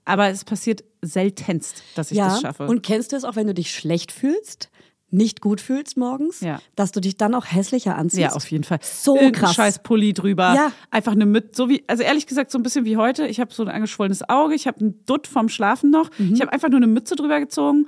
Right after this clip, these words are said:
Speaker 2: Die hat quasi
Speaker 1: Und
Speaker 2: ein Bandshirt an.
Speaker 1: ich hab gerade so mein Schlafshirt in ein neues Shirt gewechselt
Speaker 2: Mhm.
Speaker 1: und mir dann einfach nur einen Wollpulli drüber geschmissen. Das
Speaker 2: Ja.
Speaker 1: ist alles, was ich gemacht hab.
Speaker 2: Ja.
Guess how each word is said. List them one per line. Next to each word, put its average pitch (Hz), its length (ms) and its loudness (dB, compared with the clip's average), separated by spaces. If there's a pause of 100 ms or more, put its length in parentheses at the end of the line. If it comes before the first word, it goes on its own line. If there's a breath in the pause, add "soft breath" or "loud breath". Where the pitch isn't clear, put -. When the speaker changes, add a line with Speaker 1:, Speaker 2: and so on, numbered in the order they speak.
Speaker 2:
Die 226 60 -2
hat 208 80 -2
quasi 226 260 2
Speaker 1:
Und 226 80 8
Speaker 2:
ein - 60 0
Bandshirt 262 500 0
an. 254 160 -6
Speaker 1:
ich 277 160 2
hab - 140 -2
gerade 214 340 2
so 233 300 2
mein 220 240 0
Schlafshirt 214 600 0
in 208 120 -4
ein 190 160 0
neues 202 300 2
Shirt 180 260 0
gewechselt 170 500 -2
Speaker 2:
Mhm. 196 60 -6
Speaker 1:
und 185 100 -2
mir 190 140 -2
dann 180 160 0
einfach 170 220 -4
nur 180 120 -2
einen 160 240 -4 (300)
Wollpulli 160 460 -2
drüber 143 300 -6
geschmissen. 143 460 -8
Das 226 160 0
Speaker 2:
Ja. 233 60 -2
Speaker 1:
ist 185 80 -6
alles, 214 240 0
was 214 80 -2
ich - 60 -10
gemacht 196 260 -4
hab. 156 180 -4
Speaker 2:
Ja. 202 180 -4